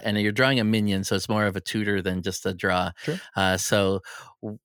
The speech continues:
Speaker 1: you're gonna get value out of it, and you,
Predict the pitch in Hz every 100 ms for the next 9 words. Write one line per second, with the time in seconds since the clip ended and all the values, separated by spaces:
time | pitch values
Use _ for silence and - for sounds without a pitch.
0 | - 131 117 117 160 139 120 113 110 107
1 | 101 98 95 92 95 101 - - - 120
2 | 110 104 104 - - - 117